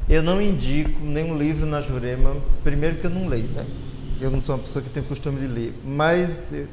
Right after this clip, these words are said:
tem pessoas que me procuram e me mostram um livro, eu leio o prefácio, alguma coisa, e falo,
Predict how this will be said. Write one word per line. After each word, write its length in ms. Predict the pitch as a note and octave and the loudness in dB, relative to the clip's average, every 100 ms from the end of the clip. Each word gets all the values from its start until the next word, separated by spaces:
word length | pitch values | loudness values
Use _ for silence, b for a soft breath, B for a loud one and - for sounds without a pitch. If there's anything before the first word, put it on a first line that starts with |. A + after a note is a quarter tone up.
| - - | -12 -6
tem 140 | D#3 | -6
pessoas 360 | D3+ B2 C3 A#2+ | -6 -6 -8 -6
que 140 | C3 | -8
me 140 | B2 | -8
procuram 640 | A2 A#2+ - - C#3+ D3+ D3 | -6 -6 -4 -4 0 -2 -2
e 460 | C#3+ C3+ - - E3+ | -6 -6 -6 -4 0
me 80 | |
mostram 400 | F#3 F3+ F#3 E3+ | 4 6 4 0
um 60 | D3+ | -4
livro, 340 | E3 F#3 E3 F3 | -4 -4 -6 -6
eu 140 | E3 | -4
leio 220 | D3+ D3+ | -4 -4
o 20 | C#3 | -4
prefácio, 540 | C#3 B2+ C#3+ C#3 C#3+ | -6 -6 -4 -6 -6
alguma 280 | B2+ B2 A#2+ | -10 -8 -8
coisa, 260 | - C3+ C3+ | -6 -6 -8
e 60 | - | -10
falo, 240 | C#3 | -12